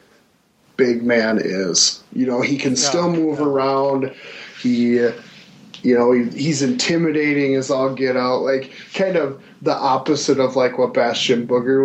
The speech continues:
Speaker 1: would be. Now,
Speaker 2: <laughs>
Speaker 1: Bastion
Speaker 2: Yeah.
Speaker 1: Booger's huge, but he's just fat.
Speaker 2: Yeah, he
Speaker 1: Whereas, you know, Vader is,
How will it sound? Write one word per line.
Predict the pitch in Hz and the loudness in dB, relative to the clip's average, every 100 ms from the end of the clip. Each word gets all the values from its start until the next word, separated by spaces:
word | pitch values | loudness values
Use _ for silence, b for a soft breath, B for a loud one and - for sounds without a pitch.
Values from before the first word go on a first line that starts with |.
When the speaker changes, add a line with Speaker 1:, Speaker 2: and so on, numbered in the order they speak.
| 135 | 2
Speaker 1:
would | 135 | 0
be. | 143 139 | -2 0
Now, | 143 240 | 0 0
Speaker 2:
<laughs> | |
Speaker 1:
Bastion | - - 254 | 0 0 0
Speaker 2:
Yeah. | 233 | 0
Speaker 1:
Booger's | 180 - | 0 -2
huge, | - 247 285 185 160 | -4 -2 0 0 -2
but | - 139 | -2 -2
he's | 135 131 | -2 -8
just | - - - | -6 -8 -8
fat. | - - 202 208 - | -8 -6 -4 -6 -8
Speaker 2:
Yeah, | - 143 | -4 -2
he | 160 | 0
Speaker 1:
Whereas, | 156 175 165 156 151 | -2 -2 -4 -6 -6
you | 156 | -2
know, | 175 147 | 0 0
Vader | 131 170 196 165 | 0 0 0 0
is, | 147 127 131 | 0 0 -2